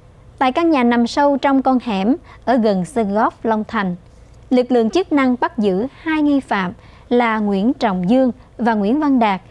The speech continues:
đang sản xuất nhiều loại giấy tờ giả. Công an thu giữ tại chỗ hàng ngàn tang vật,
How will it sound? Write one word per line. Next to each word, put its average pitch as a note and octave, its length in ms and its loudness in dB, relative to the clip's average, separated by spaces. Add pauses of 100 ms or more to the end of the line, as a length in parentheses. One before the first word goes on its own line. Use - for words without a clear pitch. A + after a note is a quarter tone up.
(220)
đang A3 340 0
sản G3 180 -4
xuất E4 280 -4
nhiều G#3+ 220 2
loại F#3 220 -2 (100)
giấy A3 280 -2
tờ G#3 120 -2
giả. F3+ 380 -4 (960)
Công D#4 140 2
an C#4 220 0
thu C#4 140 2
giữ A#3 200 2
tại A3 160 0
chỗ G3+ 240 0
hàng A3 320 -2
ngàn G#3 240 -2
tang A3+ 280 -2
vật, G3+ 180 0